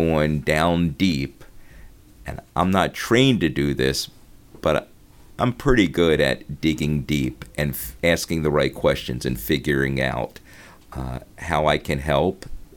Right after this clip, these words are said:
and what the real issue is. In fact, that, I mean,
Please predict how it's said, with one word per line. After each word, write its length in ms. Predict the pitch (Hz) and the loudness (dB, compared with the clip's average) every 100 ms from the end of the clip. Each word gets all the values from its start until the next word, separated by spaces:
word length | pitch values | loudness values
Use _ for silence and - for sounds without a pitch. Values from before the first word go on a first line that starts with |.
| - - | -20 -10
and 560 | - 76 71 71 71 50 | -4 0 0 0 -2 0
what 280 | 64 69 - | 2 0 0
the 100 | 67 | 0
real 260 | 71 65 | 2 2
issue 380 | 65 65 - 58 | 0 -2 -2 -4
is. 260 | 50 50 - - | -4 -6 -6 -6
In 60 | |
fact, 320 | - 95 87 | -2 0 0
that, 200 | 87 85 - | 0 -2 -2
I 80 | 90 | -2
mean, 260 | 87 80 | 0 -2